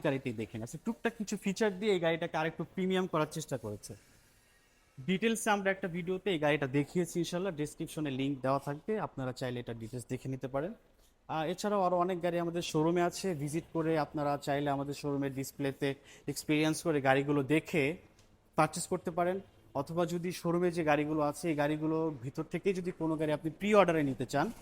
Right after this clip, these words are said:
তাহলে সেই গাড়িগুলো এখান থেকে ফিজিক্যালি দেখে অর্ডার করতে পারেন। যেমন আপনি সিআরভি পারচেজ করতে যাচ্ছেন প্রি অর্ডারে, আর সিআরভিটা কেমন হবে, ডিজাইনটা কেমন, বসতে কেমন লাগে, সেটা যদি এক্সপিরিয়েন্স করতে চান, আমাদের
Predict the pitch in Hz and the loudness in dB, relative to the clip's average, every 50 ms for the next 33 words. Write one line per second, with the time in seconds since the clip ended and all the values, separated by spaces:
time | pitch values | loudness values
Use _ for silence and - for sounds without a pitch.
0 | - - - - - - 170 170 175 180 170 - - 220 202 196 190 190 202 180 | -18 -20 -20 -14 -6 -4 -2 0 0 0 0 2 4 6 8 8 8 8 8 6
1 | 202 208 214 208 180 - 190 185 185 - 190 180 - 208 - - 180 165 180 170 | 6 6 8 6 6 6 4 0 0 0 0 0 0 -2 0 0 -2 0 2 4
2 | 190 180 180 165 160 165 160 - - 233 277 - - - _ _ _ _ - 151 | 4 4 6 6 4 2 2 2 0 -2 -2 -2 -8 -20 _ _ _ _ 4 4
3 | 156 156 156 147 151 143 - - 131 120 120 117 117 113 113 151 156 156 165 160 | 6 6 6 4 2 0 0 -2 -2 -2 -2 -2 -2 -2 0 2 2 4 4 2
4 | 156 156 - - 165 156 - - 175 185 185 185 185 202 185 - 151 151 - 175 | 2 0 0 -2 -4 -2 0 2 6 6 6 6 6 4 2 4 2 2 2 -2
5 | - - - 165 156 170 156 160 160 - - 180 170 - - 202 202 185 151 127 | -6 -4 -4 -4 -4 -2 -2 -2 -2 -2 -2 -4 -4 -4 -2 2 4 4 4 4
6 | 117 110 104 104 104 - - - - - _ - - 139 - - - 180 180 180 | 4 0 -2 -2 -6 -10 -14 -20 -20 -20 _ -6 -6 -6 -4 -2 0 2 2 2
7 | 185 190 185 180 - - 180 180 185 185 180 175 170 170 160 143 160 151 175 175 | 2 2 2 2 2 4 4 4 4 2 0 0 -2 -2 -2 -2 0 0 2 2
8 | 175 165 165 - 165 156 160 156 143 147 165 170 - - 175 - 175 165 170 170 | 2 0 -2 -2 -2 0 0 2 2 4 2 2 2 -2 -2 0 0 2 2 2
9 | 165 160 160 160 180 175 - 190 185 190 196 190 170 180 175 - - - 156 151 | 0 0 -2 -2 -4 -6 -2 -2 0 0 -2 -4 -4 -6 -6 -6 -6 -8 -4 -4
10 | 151 147 - 151 139 - - - - 202 240 254 - - - _ _ - - _ | -4 -4 -6 -10 -10 -10 -8 -6 -4 -4 -4 -4 -8 -14 -20 _ _ -20 -20 _
11 | _ _ - - 143 151 165 170 185 | _ _ 0 2 4 4 4 4 2